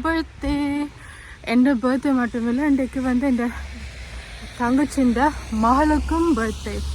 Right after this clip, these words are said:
இந்த பர்த்டே வந்து start of good. இந்த பர்த்டேக்கு வந்து ஸ்னோ கொட்டுது. So, நிறைய பேர் கேட்பீங்க,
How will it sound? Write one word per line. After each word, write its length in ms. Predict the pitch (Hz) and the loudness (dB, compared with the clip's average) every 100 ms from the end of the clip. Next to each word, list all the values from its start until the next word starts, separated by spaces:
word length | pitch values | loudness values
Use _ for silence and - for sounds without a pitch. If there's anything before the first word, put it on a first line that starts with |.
| - 294 | -4 -2
இந்த 260 | 277 269 | 0 0
பர்த்டே 460 | 233 277 277 285 269 | 0 -2 -2 -4 -4
வந்து 360 | 240 233 254 | -2 0 0
start 540 | 285 - - 240 233 254 - | -2 -6 -2 0 0 -2 -4
of 280 | 220 214 214 - - - - - - 202 | -4 -6 -10 -20 -20 -20 -20 -20 -18 -10
good. 240 | 196 - 208 - - - - - - | -10 -10 -14 -20 -20 -20 -16 -16 -2
இந்த 180 | 277 269 | 2 2
பர்த்டேக்கு 600 | 226 311 330 - 311 - | 4 2 2 -2 -4 -2
வந்து 300 | 285 277 320 | 2 2 2
ஸ்னோ 480 | - - 302 311 359 - | -2 -2 2 4 4 2
கொட்டுது. 680 | 277 285 254 262 269 269 254 - - - - - - - - - - - - - - - - - - - - - | 0 0 2 4 4 2 -4 -10 -12 -12 -12 -14 -14 -14 -14 -14 -14 -14 -16 -16 -16 -16 -18 -12 -8 -6 -8 -10
So, 520 | - - 269 262 247 - - - - - - - - - - | -6 2 4 4 2 -4 -20 -20 -20 -20 -20 -20 -20 -20 -4
நிறைய 280 | 240 254 285 | 2 4 4
பேர் 200 | 320 294 | 2 2
கேட்பீங்க, 720 | - 277 285 262 269 269 277 | 2 2 2 2 4 4 2